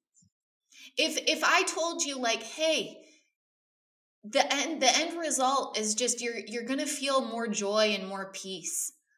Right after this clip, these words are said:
But in order to get that, you have to walk through this deep discomfort. You're gonna have to dredge up all kinds of stuff."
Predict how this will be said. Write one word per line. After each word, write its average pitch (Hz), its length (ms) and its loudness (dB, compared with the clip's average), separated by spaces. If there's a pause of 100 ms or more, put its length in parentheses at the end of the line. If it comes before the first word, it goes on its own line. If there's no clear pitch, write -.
(200)
But - 380 2
in 240 140 -2
order 262 340 0
to 240 120 2
get 220 300 -2
that, 190 300 0
you 233 140 -6
have 247 280 0
to 214 100 -4
walk 196 520 0
through 190 600 -4 (640)
this 175 400 -2 (280)
deep - 560 2
discomfort. 180 760 -4
You're 214 140 -2
gonna 226 160 -4
have 208 240 -8
to 180 100 -6
dredge 185 640 -2 (120)
up 180 280 0 (260)
all 208 240 2
kinds 208 320 -2
of 175 80 -4
stuff." 160 360 -2